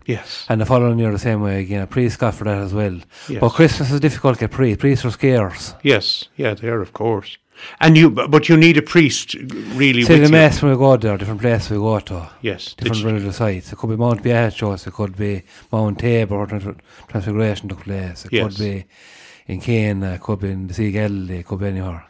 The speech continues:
Speaker 2: It could
Speaker 1: I
Speaker 2: be in
Speaker 1: know.
Speaker 2: Jerusalem.
Speaker 1: Yeah. And it's, of course, it would be a hassle looking for a priest out there to do it.
Speaker 2: Eh, well, we have, have a contact out there at the moment, uh, Raymond Kelly. He wor-, works out in Israel. He can help me with stock.
Speaker 1: Yes, yeah. But it's handier to have a priest going with you.
Speaker 2: It is, yeah.
Speaker 1: And James, I, I,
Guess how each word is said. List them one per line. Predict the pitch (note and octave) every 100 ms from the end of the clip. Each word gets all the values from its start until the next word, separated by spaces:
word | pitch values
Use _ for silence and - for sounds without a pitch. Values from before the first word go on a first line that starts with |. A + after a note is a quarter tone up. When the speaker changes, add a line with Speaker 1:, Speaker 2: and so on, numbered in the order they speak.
| _
Speaker 2:
It |
could | -
Speaker 1:
I |
Speaker 2:
be | A#2
in |
Speaker 1:
know. | A#2
Speaker 2:
Jerusalem. | G2+ G2 F#2 F2 E2+ E2
Speaker 1:
Yeah. | B2+ G#2+ G2 _ _
And | C3 C3
it's, | B2
of | C3
course, | - B2+ A#2
it | C3
would | C#3 A2+
be | C3+
a | A#2+
hassle | C3 C3 C#3
looking | B2+ C3 D3+ C3
for | A2+ A#2+
a | G#2+
priest | - A#2+ -
out | A2+ G#2+ A2
there | A2
to | G2+ G#2
do | C3 B2+
it. | F#2
Speaker 2:
Eh, | F#2
well, | C#2 B2+
we | C#3
have, | D3 D#3+
have | E3
a | D#3+
contact | G3+ G3+ G#3+
out | G#3 F#3+
there | F#3
at | E3
the |
moment, | E3+ E3+ D3 A#2+ G2
uh, | A#2
Raymond | A#2+ A2+ G2+
Kelly. | C#3 A#2 G2
He | G#2+
wor-, | A2 A2+ A2
works | A#2+ A#2 B2+
out | A2+ G#2+
in | A2
Israel. | A2 G#2 F#2+
He | F2+
can | F#2+
help | A2 F#2+
me | G2
with | F#2+
stock. | - A2 F2+ - _ -
Speaker 1:
Yes, | A2 E2 - - _ _
yeah. | A2 F#2+ -
But | A2+ G#2+
it's | A#2+ A2
handier | B2 A#2+ A2 G#2+
to | -
have | G#2+
a | G2+
priest | - G#2+ G#2
going | G2+ G#2
with | G#2 G#2
you. | G2 - -
Speaker 2:
It |
is, | G#2+ F2+
yeah. | F#2 F2 - - - D#3+
Speaker 1:
And | E3+
James, | G3+ G#3 F#3+ -
I, | C#3+ E3
I, | D#3